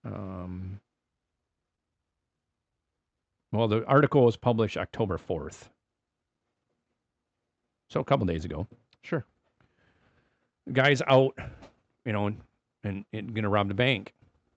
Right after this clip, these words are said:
Speaker 1: The same bank. Goes up to it. The fucking door's locked.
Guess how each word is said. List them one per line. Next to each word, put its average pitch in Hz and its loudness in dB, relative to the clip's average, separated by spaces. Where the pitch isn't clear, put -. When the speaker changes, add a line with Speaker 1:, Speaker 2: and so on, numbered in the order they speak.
Speaker 1:
The 107 -6
same 139 2
bank. 82 -6
Goes 123 4
up 147 4
to 90 2
it. 95 -2
The 110 -4
fucking 113 0
door's 110 4
locked. - -10